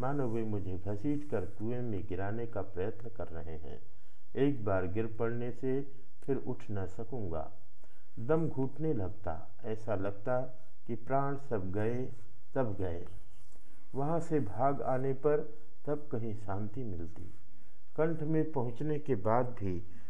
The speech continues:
मन पुनः गुदा, लिंग, नाभि में उतर सकता है, इसलिए तब भी सावधान रहना चाहिए।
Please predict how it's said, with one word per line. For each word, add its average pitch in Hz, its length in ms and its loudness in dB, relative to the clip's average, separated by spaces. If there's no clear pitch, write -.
मन 135 220 0
पुनः 123 360 0
गुदा, 113 320 2
लिंग, 117 320 2
नाभि 104 480 0
में 123 160 0
उतर 98 260 0
सकता 98 500 0
है, 95 280 0
इसलिए 123 640 0
तब 135 80 2
भी 147 260 2
सावधान 110 640 2
रहना 85 280 0
चाहिए। 82 520 0